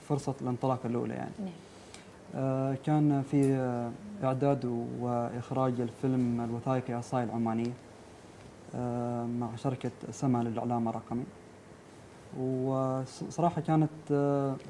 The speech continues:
Speaker 1: تجربة <laughs> جميلة جدًا يعني، وأنا فخور على أني، آه، من اشتغلت هذا العمل يعني، الحمد لله.
Speaker 2: قصة هذا العمل؟
Speaker 1: العمل هذا صار كله بالصدفة، ويمكن أنا ما أكون م-،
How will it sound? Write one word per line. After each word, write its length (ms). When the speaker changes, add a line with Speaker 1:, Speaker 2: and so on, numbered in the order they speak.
Speaker 1:
تجربة 720
<laughs> 100
جميلة 340
جدًا 320
يعني، 340
وأنا 380
فخور 280
على 200
أني، 140
آه، 320
من 100
اشتغلت 420
هذا 140
العمل 360
يعني، 160
الحمد 240
لله. 180
Speaker 2:
قصة 320
هذا 160
العمل؟ 340
Speaker 1:
العمل 680
هذا 400
صار 360
كله 260
بالصدفة، 520
ويمكن 400
أنا 140
ما 120
أكون 360
م-، 120